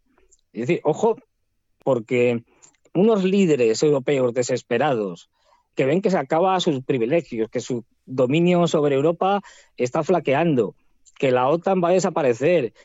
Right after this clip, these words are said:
que tienen una crisis económica bu-, brutal encima, que va a haber pro-, más protestas sociales, que a alguno le puede costar el cargo y quizá algo más. Pues claro, están ahora mismo muertos de miedo y eso te lleva a tomar decisiones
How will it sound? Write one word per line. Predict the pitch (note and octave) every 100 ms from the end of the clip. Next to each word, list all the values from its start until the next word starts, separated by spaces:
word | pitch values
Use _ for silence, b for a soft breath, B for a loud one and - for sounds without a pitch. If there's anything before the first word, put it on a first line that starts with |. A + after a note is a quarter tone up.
| b
que | -
tienen | C3 D#3 F#3
una | F#3+ D3+
crisis | F3+ F#3+
económica | E3+ E3 F#3 F3+
bu-, | C#3 A#2+
brutal | A#2+ C3+ B2+ A#3 F3+
encima, | C3+ - F3 F3 A#2+
que | -
va | D3
a |
haber | F#3 F3+
pro-, | D#3 C#3+
más | D3 F#3
protestas | - D3+ E3 E3 E3
sociales, | D#3+ C#3 E3+ G3 A#3 A3+ b b b
que | - -
a | C#3+
alguno | C3+ E3+ F#3
le | D3+
puede | F3 E3+
costar | D3 - F3+ G3 B B
el | - C#3
cargo | D3 F#3+ A3
y |
quizá | E3 C#3 F3
algo | D#3+
más. | C3 G2 - - - _ _ _ _ -
Pues | -
claro, | - - F3 - _ -
están | A2 - A2 G#2
ahora | A2+
mismo | A#2 A#2+ C#3+ G3+ G#3 b -
muertos | A2 B2+ B2+ C3+ D#3+
de | D#3+
miedo | E3+ G#3 A#2
y |
eso | B2+
te | F3
lleva | F#3+ F#3
a |
tomar | F3 F#3
decisiones | F3+ D#3+ D3+ F#3+ F#3 G3 -